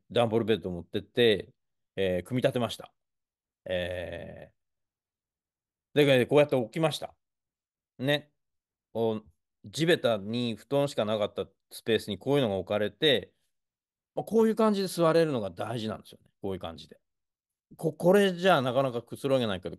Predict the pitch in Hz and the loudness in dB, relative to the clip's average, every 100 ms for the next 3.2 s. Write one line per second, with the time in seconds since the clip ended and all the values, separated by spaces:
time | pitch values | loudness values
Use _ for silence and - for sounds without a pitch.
0 | _ 208 208 214 208 208 196 196 185 135 | _ 2 4 4 4 2 0 -2 -2 -2
1 | 120 143 156 143 131 - - - 151 147 | -2 0 2 0 -4 -18 -10 -2 0 0
2 | 143 135 135 101 73 107 127 110 98 90 | -2 -2 -4 -4 -6 -8 -4 -4 -6 -10
3 | 82 - | -14 -20